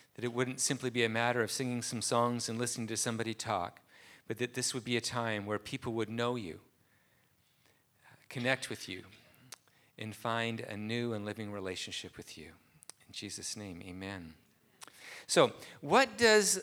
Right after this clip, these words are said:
society today, as well as, you know, back in the time when Jesus lived, what does society think about Jesus? There seems to be two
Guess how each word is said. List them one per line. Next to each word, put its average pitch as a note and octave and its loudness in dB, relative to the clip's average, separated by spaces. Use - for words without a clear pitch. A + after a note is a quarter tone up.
society E3 8
today, F3 4
as C#3 4
well G3 12
as, D#3 8
you D3 0
know, C#3+ 8
back D3+ 6
in D3 2
the C#3 4
time D3 8
when C3+ 6
Jesus C#3 2
lived, C3+ 6
what A3+ 4
does B3+ -2
society D3 6
think D#3+ 2
about D#3+ 8
Jesus? D3 4
There D#3 4
seems C#4 4
to A#3+ 6
be E3 6
two C4 2